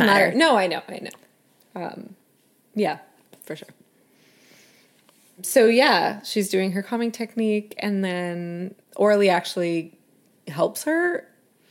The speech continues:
Speaker 1: Mm-hmm. She's cheering her on, giving her tips.
Speaker 2: Yeah, and then Orly
Speaker 1: Falls to
Speaker 2: falls.
Speaker 1: her death. So this is, I think,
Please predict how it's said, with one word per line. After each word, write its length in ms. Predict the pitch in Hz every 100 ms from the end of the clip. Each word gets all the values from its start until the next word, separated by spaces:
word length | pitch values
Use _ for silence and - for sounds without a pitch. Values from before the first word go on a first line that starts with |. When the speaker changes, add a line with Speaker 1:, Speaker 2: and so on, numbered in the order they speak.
| _
Speaker 1:
Mm-hmm. 320 | 247 294 453 640 _ _ _
She's 160 | - 226
cheering 240 | 233 190
her 80 | 196
on, 220 | 285 302
giving 160 | 240 185
her 100 | 165
tips. 320 | - 277 220
Speaker 2:
Yeah, 400 | 196 196 175 165 - -
and 240 | 185 185 180
then 480 | 170 165 165 165 - _ _
Orly 560 | 175 165 160 160 220 - _ _ _ _
Speaker 1:
Falls 340 | - 196 180 175
to 80 | 190
Speaker 2:
falls. 60 | 175
Speaker 1:
her 100 | 170
death. 360 | - - - _ - - -
So 360 | - 269 233 - -
this 320 | 202 254 302 349
is, 200 | 349 - - -
I 140 | 226
think, 720 | 233 226 202 202 202 - -